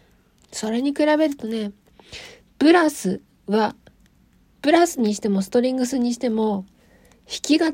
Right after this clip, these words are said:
りができないからね。というね、何かがあり。で、特に、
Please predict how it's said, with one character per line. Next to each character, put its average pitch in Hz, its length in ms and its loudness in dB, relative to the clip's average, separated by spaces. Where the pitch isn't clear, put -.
り 269 100 0
が 285 120 -2
で 202 240 0
き 311 120 -2
な 320 100 2
い 202 80 -2
か 202 100 -12
ら 196 100 -12
ね。 208 320 -8
と 285 120 6
い 269 160 4
う - 20 0
ね、 294 320 0
何 233 220 -2
か 208 140 -4
が 202 160 -6
あ 208 100 -4
り。 196 180 -2
で、 277 800 4
特 381 240 0
に、 226 300 -2